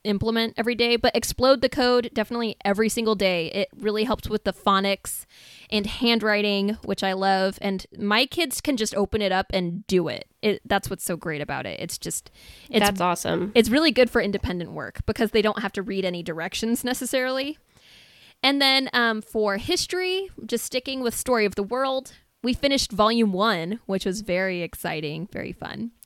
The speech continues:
Speaker 2: Ooh.
Speaker 1: Yeah, and so we're gonna start volume two any day now. <laughs> And then we've been doing read-alouds for, um, from the book Our Island Story, which is suggested by the Ambleside Online Charlotte Mason curriculum.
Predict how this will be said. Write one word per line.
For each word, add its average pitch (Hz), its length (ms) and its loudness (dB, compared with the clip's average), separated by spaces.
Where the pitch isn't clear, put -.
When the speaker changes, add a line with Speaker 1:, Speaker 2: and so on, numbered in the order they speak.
Speaker 2:
Ooh. 240 840 4
Speaker 1:
Yeah, 196 400 4
and 165 200 -6
so 233 80 -2
we're 233 120 0
gonna 262 180 -2
start 269 240 0
volume 226 340 0
two 233 360 -2
any 285 220 0
day 220 240 2
now. 170 340 -6
<laughs> - 80 -8
And 247 180 6
then 254 200 2
we've 254 160 4
been 240 140 6
doing 233 260 4
read-alouds 294 580 0
for, 220 320 0
um, 196 240 -2
from 208 300 0
the 202 80 -2
book 208 300 0
Our 196 260 4
Island 269 400 4
Story, 277 600 -4
which 214 340 -2
is 202 280 0
suggested 202 680 -4
by 190 140 0
the 190 100 -6
Ambleside 190 480 -4
Online 175 520 -6
Charlotte 180 340 -4
Mason 156 360 -10
curriculum. 208 580 -6